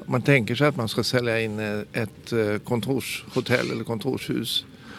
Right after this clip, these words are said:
Och så vill man att kunden få, ska få en, eh, realityuppfattning om lokalerna som är nya och fräscha. Utan att behöva ta in dem på kontoret. För det, det tror jag kan ge väldigt mycket. Så att, eh, ja, jag tror det är framtiden.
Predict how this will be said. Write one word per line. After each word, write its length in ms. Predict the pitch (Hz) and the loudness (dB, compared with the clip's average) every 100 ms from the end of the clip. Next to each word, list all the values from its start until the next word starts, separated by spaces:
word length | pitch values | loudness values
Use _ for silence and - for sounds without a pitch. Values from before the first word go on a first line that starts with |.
| - - | -16 -10
Och 120 | - | -4
så 80 | 123 | 0
vill 260 | 127 135 101 | 4 4 4
man 160 | 117 | 0
att 160 | 127 131 | -2 -2
kunden 320 | - 120 110 | -2 -2 -2
få, 260 | 107 - 104 | -6 -6 -6
ska 220 | - - 120 | -4 -2 -2
få 300 | - 117 92 | -2 -4 -2
en, 280 | 104 104 | -4 -4
eh, 120 | 117 104 95 - - - - | -4 -6 -8 -14 -18 -10 0
realityuppfattning 1500 | 120 123 117 113 120 117 104 - 117 - 117 - 110 151 120 - - - - - - | 4 4 4 0 0 -2 -2 -8 -8 -4 -4 -6 0 2 0 -4 -16 -18 -20 -12 0
om 160 | 131 | 6
lokalerna 520 | 131 - 123 110 110 | 6 6 4 4 0
som 180 | 110 135 | -2 -2
är 60 | 120 | -2
nya 300 | 120 120 117 | 0 0 -2
och 80 | 120 | 0
fräscha. 420 | 131 120 127 113 - - - - - - - | 2 2 0 -4 -8 -20 -20 -20 -18 -14 2
Utan 340 | - 139 - 139 | 6 8 8 6
att 120 | 135 | 6
behöva 240 | 135 110 | 4 4
ta 160 | 110 117 | 2 0
in 180 | 123 127 | 0 -2
dem 160 | 120 | -4
på 100 | 113 | -6
kontoret. 600 | - 113 139 - 67 - - - - - - - - - - - - | -8 -6 -4 0 0 -2 -16 -20 -20 -20 -18 -18 -18 -20 -20 -16 -4
För 140 | 131 | 2
det, 220 | 135 131 | 6 6
det 360 | 123 123 147 143 | 4 6 8 8
tror 160 | - | 6
jag 80 | 143 | 4
kan 160 | 131 139 | 4 2
ge 120 | 123 | 2
väldigt 260 | 117 110 104 | 2 0 -2
mycket. 360 | 110 - 139 160 - - - - - - - - | -2 0 0 0 -8 -20 -20 -20 -18 -20 -18 -4
Så 120 | - | 0
att, 140 | 120 | 2
eh, 80 | 127 | 2
ja, 260 | 117 117 120 | 2 2 4
jag 180 | 120 131 | 4 4
tror 320 | 120 113 117 | 0 0 0
det 80 | 135 | 2
är 120 | 127 | 2
framtiden. 520 | 107 - 110 135 143 | 0 -4 -2 -2 -2